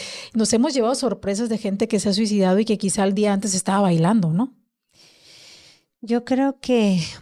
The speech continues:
Speaker 2: bueno, mm, si me voy por un joven, el joven se,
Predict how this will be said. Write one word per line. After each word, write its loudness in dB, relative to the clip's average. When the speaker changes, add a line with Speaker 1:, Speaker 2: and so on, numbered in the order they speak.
Speaker 2:
bueno, -2
mm, 0
si 0
me 2
voy 2
por 0
un 2
joven, -4
el -4
joven -2
se, 0